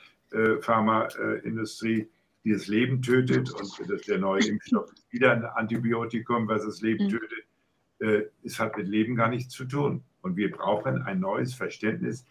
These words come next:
Speaker 1: wie Menschen generell miteinander laufen können. Konkurrenz im positiven Sinne wäre eigentlich ein Lösungsansatz für die Zukunft.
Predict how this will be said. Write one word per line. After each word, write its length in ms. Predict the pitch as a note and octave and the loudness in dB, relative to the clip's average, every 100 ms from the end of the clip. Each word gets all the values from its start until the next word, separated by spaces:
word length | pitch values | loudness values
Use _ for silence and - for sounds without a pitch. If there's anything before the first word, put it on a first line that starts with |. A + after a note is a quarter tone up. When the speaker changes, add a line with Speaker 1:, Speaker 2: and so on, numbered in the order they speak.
| _ - | _ -10
Speaker 1:
wie 140 | F2 E2+ | -4 0
Menschen 500 | G#2 C3 B2+ - G#2 | 2 0 -2 -4 -2
generell 480 | G2 F2+ F2 G2 F#2 | -2 -2 -2 -2 -2
miteinander 880 | F2 B2+ B2+ G2+ G2+ F#2+ F#2+ F#2 F2 | 0 0 -4 -6 -4 -4 -4 -4 -4
laufen 440 | E2+ F#2+ - E3+ | -4 -4 -6 -6
können. 320 | G3 F3 E3+ _ _ _ _ | -2 -2 -2 _ _ _ _
Konkurrenz 760 | - A#2 A#2+ A2 G2+ G2+ F#2+ | 0 2 2 2 2 0 -4
im 240 | - F2+ E2+ | -8 -8 -4
positiven 640 | - D#3 C3 B2+ A2+ G#2 | 2 4 4 0 -2 -4
Sinne 340 | F#2+ G2 E2 - _ _ _ | -2 -2 -2 -6 _ _ _
wäre 340 | G2+ G#2+ A2+ - - - | 0 4 4 0 -10 -4
eigentlich 360 | G2+ G#2+ G#2 - | -4 -2 -6 -8
ein 140 | F#2 | -2
Lösungsansatz 960 | G2+ G#2+ A2+ G2 - - G2+ F#2+ F2+ | 0 0 -2 -6 -10 -8 -6 -4 -6
für 100 | - | -8
die 140 | G#2 G#2+ | -8 -6
Zukunft. 480 | - C3 F2 - | -8 -6 -8 -8